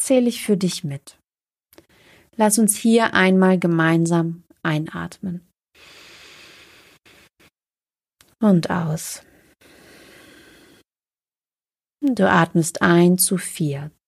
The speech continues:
zwei, drei, vier. Aus. Zwei, drei,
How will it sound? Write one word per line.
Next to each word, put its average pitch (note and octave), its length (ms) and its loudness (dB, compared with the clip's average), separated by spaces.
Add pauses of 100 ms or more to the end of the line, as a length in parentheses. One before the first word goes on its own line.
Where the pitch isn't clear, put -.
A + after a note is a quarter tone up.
(180)
zwei, E3 560 2 (920)
drei, D#3+ 520 0 (760)
vier. D3 580 -2 (1120)
Aus. F3 640 -2 (600)
Zwei, D#3+ 640 -2 (800)
drei, D#3 600 0